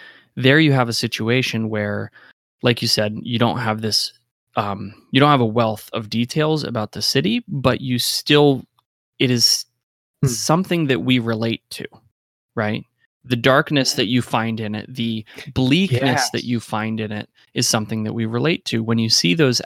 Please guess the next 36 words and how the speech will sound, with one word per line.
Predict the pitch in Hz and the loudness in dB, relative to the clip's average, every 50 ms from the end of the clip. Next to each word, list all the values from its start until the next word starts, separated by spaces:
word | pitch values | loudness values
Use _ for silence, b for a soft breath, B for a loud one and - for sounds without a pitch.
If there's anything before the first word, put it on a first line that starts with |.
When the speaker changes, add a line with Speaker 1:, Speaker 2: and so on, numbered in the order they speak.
| - | -2
Speaker 1:
ads, | - 170 185 165 131 117 113 117 113 117 - - B B B B B B B B B B _ | -2 0 2 2 2 2 2 0 -2 -4 -6 -6 B B B B B B B B B B _
you | - 127 131 120 117 117 | 0 2 4 4 4 2
look | - - 131 139 175 208 - 214 | 0 0 2 4 4 4 4 0
at | - - 139 | -2 0 -2
them | 127 107 104 104 107 110 120 - _ _ b b b b b b _ | -4 -4 -2 -2 -4 -6 -6 -8 _ _ b b b b b b _
and | - 127 131 131 | 0 0 2 2
they | 135 127 | 2 2
are | 131 131 127 | 2 2 2
not | 127 147 156 170 170 - - - | 2 2 2 0 0 -2 -2 -2
so | - - - - - 175 170 180 185 190 | -2 0 0 2 4 4 6 6 4 4
far | - - - 160 147 143 143 139 | 2 0 0 2 2 4 4 2
of | 131 120 120 | 2 0 -2
a | 113 | -4
stretch | - - - - - 127 131 127 117 - - - - | -4 -6 -6 -6 -4 -2 0 0 0 -2 -2 -6 -8
from | - - 120 110 113 | -6 -6 -4 -4 -2
the | 113 113 - | -4 -4 -4
ads | - 117 113 113 110 113 | -4 -4 -4 -4 -4 -6
we | 110 110 107 | -6 -6 -4
see | - - - 107 107 | -4 -4 -4 -4 -4
now. | 110 127 151 131 - - - - - - _ _ _ _ _ _ _ _ _ _ _ _ _ _ | -2 0 0 0 -2 -4 -6 -10 -12 -18 _ _ _ _ _ _ _ _ _ _ _ _ _ _
And | 131 123 120 - | 0 0 0 0
so | - - - 185 180 156 120 113 110 107 110 110 104 B B B B B B B B B B - - | 0 2 4 4 6 6 4 4 2 0 -2 -4 -6 B B B B B B B B B B -4 -2
there's | 135 131 127 | 0 2 2
Speaker 2:
Yeah. | 127 131 | 2 2
Speaker 1:
enough | 143 170 180 190 - 180 | 2 2 0 -2 -2 -4
of | 156 143 | -4 -4
a | 135 | -4
similarity | 123 - - 135 123 117 110 110 113 113 117 117 113 107 107 | -4 -2 -2 -2 -2 -2 -2 -2 -2 0 0 0 -2 -2 -2
where | 110 110 110 | -2 -2 -2
you | 110 113 110 | -2 -2 -2
say, | - - 117 117 - - | 0 0 0 0 0 0
"Oh, | 131 139 | 0 0
look, | 143 170 175 127 - - | 2 2 2 0 0 0
they're | 120 117 | 0 2
objectifying | 117 117 117 147 151 - - 127 - 117 110 104 95 120 113 | 2 2 0 0 -2 -2 -4 -8 -6 -4 -4 -4 -4 -6 -6
somebody." | - 107 - - - - - - - | -8 -8 -8 -8 -8 -8 -8 -12 -14